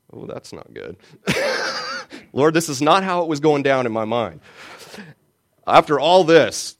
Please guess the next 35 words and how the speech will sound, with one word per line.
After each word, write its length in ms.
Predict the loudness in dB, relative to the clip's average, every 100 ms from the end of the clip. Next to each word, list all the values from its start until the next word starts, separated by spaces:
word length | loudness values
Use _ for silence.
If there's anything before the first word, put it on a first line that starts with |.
| _
that's 300 | -4 -2 -2
what's 140 | -8
gonna 160 | -4 -2
happen. 220 | -2 -4
She 180 | -8 -4
walks 280 | -2 -2 -2
out, 140 | -6
says 240 | -4 -6 -4
nothing. 440 | -6 -6 -8 -6
Then 220 | -4 -4
he 180 | -4 -6
looks 200 | -6 -6
up 100 | -6
at 60 | -8
me 60 |
and 60 | -12
goes, 140 | -14
"Would 300 | -12 -12 -10
you 140 | -14 -12
sit 440 | -12 -12 -14 _
down? 440 | -18 -16 -16 -18 -20 _ _ _ _ _ -20
Sit 240 | -12 -6
down, 240 | -2 -4 -6
please." 580 | -14 -14 -14 -16 -18 -20 _ -14
And 120 | -10
so 120 | -6
I'm 120 | -6 -6
like, 180 | -8 _ _ _ -8
"All 60 |
right." 260 | -6 -6 -8
So 140 | -12
I 20 |
sit 300 | -10 -10 -8
<laughs> 220 | -8 -6 -2
down, 320 | -2 -2